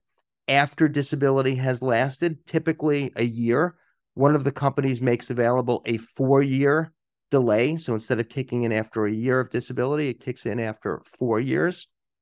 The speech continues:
And like we said, you really wanna have some kind of an increase option to allow you to buy more coverage regardless of your health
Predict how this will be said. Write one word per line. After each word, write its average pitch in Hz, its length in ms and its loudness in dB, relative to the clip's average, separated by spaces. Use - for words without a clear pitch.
And 139 120 4
like 165 180 6
we 160 140 6
said, 147 420 2
you 131 160 2
really 175 360 10
wanna 156 300 6
have 131 260 0
some 151 400 0
kind 139 320 -2
of 117 100 2
an 110 180 0
increase 160 540 0
option 185 500 -2
to 131 160 4
allow 131 320 6
you 147 180 4
to 131 60 4
buy 123 280 2
more 135 300 2
coverage 135 680 -4
regardless 143 720 4
of 139 100 -2
your 143 140 -2
health 151 480 0